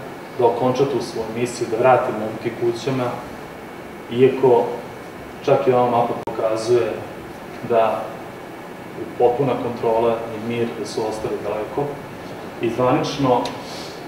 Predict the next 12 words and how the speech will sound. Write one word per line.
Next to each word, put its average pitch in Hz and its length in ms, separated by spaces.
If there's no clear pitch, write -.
decembra 127 440
dve 123 140
hiljade 127 300
četrnaeste 127 560
godine 120 400
se - 120
proglašava 120 580
potpuno 120 420
povlačenje 107 600
Amerike 113 440
iz 110 120
Afganistana, 107 680